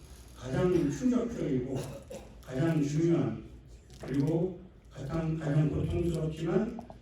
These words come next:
교훈을 준 그런 사건이 있었기 때문에 그 사건을 통해서 우리 미주 한인들이, 어, 자각을 하기 시작했습니다. 교훈도 많이 받았습니다.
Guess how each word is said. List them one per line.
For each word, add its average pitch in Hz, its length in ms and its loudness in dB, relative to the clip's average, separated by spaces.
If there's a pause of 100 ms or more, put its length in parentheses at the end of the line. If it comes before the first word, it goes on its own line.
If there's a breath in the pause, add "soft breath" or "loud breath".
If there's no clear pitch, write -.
(200)
교훈을 185 460 4
준 98 300 -4 (240)
그런 139 220 -4
사건이 139 400 -4
있었기 139 380 -4
때문에 160 580 -2 (260)
그 147 140 -2
사건을 143 540 2
통해서 139 400 0
우리 135 300 2 (380)
미주 147 400 4
한인들이, 143 760 4 (380)
어, 120 160 -8
자각을 151 640 2
하기 135 200 -2
시작했습니다. 117 720 -8 (160)
교훈도 151 400 2
많이 131 480 -2
받았습니다. - 540 -12